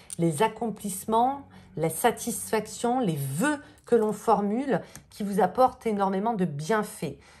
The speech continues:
Donc vous avez les bienfaits, vous avez la réussite, et, euh, et vous avez cet as de pique dans le bonheur.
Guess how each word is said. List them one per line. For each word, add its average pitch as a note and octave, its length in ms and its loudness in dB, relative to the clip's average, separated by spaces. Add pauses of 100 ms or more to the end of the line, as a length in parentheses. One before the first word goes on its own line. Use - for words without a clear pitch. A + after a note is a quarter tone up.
(120)
Donc D#3+ 140 -4
vous F3 140 0
avez D#3+ 160 2
les D3 120 -4
bienfaits, C#4 640 0 (220)
vous E3 160 -4
avez D#3 260 -2
la C#3+ 140 0
réussite, B3 720 -4 (480)
et, C4+ 200 2 (160)
euh, F3 180 2
et F#3 80 2
vous F#3 160 2
avez G#3 500 2
cet F#3 280 -2
as A3+ 160 2
de G3 100 0
pique E4 320 -4
dans F#3+ 140 -2
le F#3+ 100 0
bonheur. F#3+ 680 -2